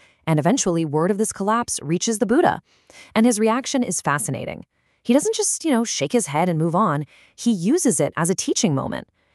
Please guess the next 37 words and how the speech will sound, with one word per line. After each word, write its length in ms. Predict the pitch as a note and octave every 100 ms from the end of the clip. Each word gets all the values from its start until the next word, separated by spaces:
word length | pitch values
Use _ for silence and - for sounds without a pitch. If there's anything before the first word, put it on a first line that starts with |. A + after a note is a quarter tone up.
| _
He 160 | - A#3+
launches 520 | F#3 G#3+ D4+ D4 A3
into 240 | G3 F#3+
this 160 | F#3+ -
incredibly 640 | F#3+ F#3 - G3 A#3+ D4
profound 480 | - A3+ - E3+ F3
analysis 560 | D#3+ D3 D#3 C#3 - -
of 120 | D#3+
what 160 | F3 -
makes 280 | E3 F3+
a 40 | A#3+
system 320 | - - F#3
endure 480 | D#3+ C#3+ F3+ D3 C#3+ - - -
versus 260 | D#3+ D3+
what 160 | D3 -
makes 240 | G3 -
it 80 | E3+
fail. 380 | - D3+ G2 - _ _ _ -
And 160 | F3+
this, 400 | C4 G3+ D#3+ - - _
right 240 | D3 F3+ A3+
here, 360 | A#3+ F#3 - - _
is 140 | - D3+
where 180 | F3 F3
our 140 | D#3
blueprint 540 | C#3 G#3+ - G3+ G3+
begins. 580 | D3 D3 C3 - - - - _ _ _ _ _ _ _ _
You 180 | F3+ A#3
can 200 | F4+ F4 G#3+
almost 440 | G#3 A3 A#3+ A3+
see 200 | - F#3
the 100 | E3
news 480 | D#3 D3+ D3+ D3+ -
traveling 760 | - - C#3 C#3+ D#3 F3 E3+
like 180 | D3 C3+
a 40 |
shockwave. 800 | C3 - B2+ A#2+ - B1 C#2 -